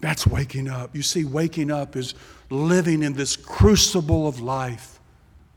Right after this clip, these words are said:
And the crucible of life, friends, the crucible of life,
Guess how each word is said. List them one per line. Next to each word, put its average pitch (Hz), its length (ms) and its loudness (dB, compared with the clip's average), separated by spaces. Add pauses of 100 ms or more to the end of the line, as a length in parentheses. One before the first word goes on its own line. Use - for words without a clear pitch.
(500)
And 143 100 -6
the 147 60 -4
crucible 196 760 2
of 160 120 -2
life, 175 320 0
friends, 151 600 -8 (300)
the 147 100 -14
crucible 208 680 -2
of 156 120 -2
life, 180 300 -2